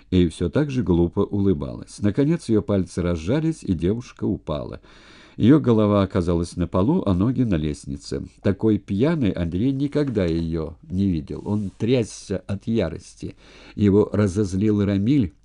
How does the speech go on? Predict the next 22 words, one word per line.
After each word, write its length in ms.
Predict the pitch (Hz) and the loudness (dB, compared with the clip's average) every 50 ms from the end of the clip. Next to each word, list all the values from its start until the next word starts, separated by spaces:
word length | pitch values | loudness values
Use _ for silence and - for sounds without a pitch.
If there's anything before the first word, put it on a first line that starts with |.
| _ - - | _ -10 -4
а 120 | 104 104 | -4 -4
пьяных 540 | - - 92 90 107 131 143 123 101 - - | -4 -4 -4 -2 0 0 0 0 -2 -2 -2
он 120 | 104 101 | -2 -2
вообще 360 | 95 98 92 - - - 165 156 | -2 -2 -4 -2 2 4 4 4
терпеть 480 | - 107 - - - 82 82 - - | 4 0 -6 -6 -8 -12 -12 -10 -10
не 100 | 82 82 | -8 -8
мог. 320 | 82 80 - - - - - - - _ - - - - - - - - - - | -8 -8 -10 -12 -16 -20 -20 -20 -20 _ -20 -20 -20 -20 -20 -20 -20 -20 -20 -20
"Вставай, 600 | - - - - - 110 - 101 98 104 101 101 | -16 -16 -12 -8 -6 -4 -4 -2 -2 0 0 0
зараза!" 880 | 95 85 87 98 101 98 87 95 101 98 92 82 85 92 90 85 76 - - | 0 2 2 0 0 2 0 0 2 2 0 0 0 -2 -2 -2 -4 -6 -6
Он 240 | - 101 95 90 80 | -4 0 0 0 0
подскочил 540 | - 98 92 - - - 92 - - 98 90 | -2 -6 -8 -6 -6 -6 -6 -2 -2 -2 -2
к 80 | 82 76 | -2 0
девушке 440 | 95 127 123 120 117 - - 110 | 0 0 0 0 -4 -6 -4 -4
и 80 | 101 101 | -4 -2
попытался 640 | - 104 101 - 104 - - 101 104 98 - - 98 | -2 -2 -2 -2 -2 -4 -2 -2 -2 -4 -2 -2 -2
её 100 | 95 92 | -2 -2
поднять. 540 | - 95 95 90 85 92 90 90 87 - 120 | -2 -4 -4 -4 -2 -2 -2 -2 -2 0 0
"Убирайся 720 | 117 107 101 135 139 127 143 139 123 110 - - 113 113 | 0 4 4 4 4 4 2 0 0 -2 -2 -2 -2 -2
отсюда, 500 | - - - - 117 123 110 92 104 98 | -2 -6 -6 -2 0 2 2 2 2 2
вонючка 720 | 80 71 73 92 107 113 110 117 104 90 - - - 104 | 0 0 -2 -2 0 2 2 0 0 0 -4 -6 -4 -2
уличная!" 800 | 104 107 107 95 92 92 - - - 95 95 92 90 85 80 - - - - - - - - - - - - - - - - - - - | 0 0 0 0 0 -2 -2 -4 -4 -4 -2 -2 -2 -4 -6 -8 -14 -20 -20 -20 -20 -20 -20 -20 -20 -20 -20 -20 -20 -20 -20 -20 -14 -4
Рамиль 420 | - 92 92 90 87 107 151 156 | 0 2 4 4 4 4 2 2